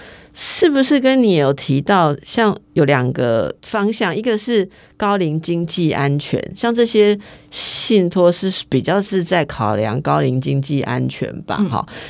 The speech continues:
Speaker 1: 可是另外是高龄金融消费自由的这个走向，这，这两个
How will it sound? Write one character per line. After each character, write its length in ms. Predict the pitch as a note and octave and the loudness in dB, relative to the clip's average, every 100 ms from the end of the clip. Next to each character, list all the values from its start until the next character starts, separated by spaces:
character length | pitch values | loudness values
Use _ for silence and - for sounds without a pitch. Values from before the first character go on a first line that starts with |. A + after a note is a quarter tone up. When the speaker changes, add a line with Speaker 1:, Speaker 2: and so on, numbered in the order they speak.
| - | 0
Speaker 1:
可 60 | |
是 160 | G3+ C#4 | 2 4
另 180 | C4+ B3+ | 4 4
外 160 | A3+ | 4
是 160 | G#3+ G#3 | 2 0
高 280 | G3+ F#3 F#3 | 2 2 4
龄 260 | C#3+ C#3+ | 2 2
金 320 | D3 E3+ E3 E3 | 2 2 4 4
融 240 | A2+ C#3 | 2 0
消 320 | - D3 C#3 | 0 2 2
费 260 | C#3 D#3 C3 | 0 0 0
自 340 | C3 - C#3+ A2+ | -2 -4 -2 0
由 160 | C2+ - - | -2 -6 -6
的 100 | F2 | -6
这 200 | - A#2 | -6 -6
个 200 | E2+ C#2+ - | -4 -6 -10
走 360 | - - - D#3+ | -8 -4 -4 -4
向， 260 | - D3 | -4 -4
这， 140 | F#3 D#4+ | -4 -8
这 180 | - F4 | -6 -6
两 260 | F#3 B2+ | -4 -4
个 100 | B2+ | -4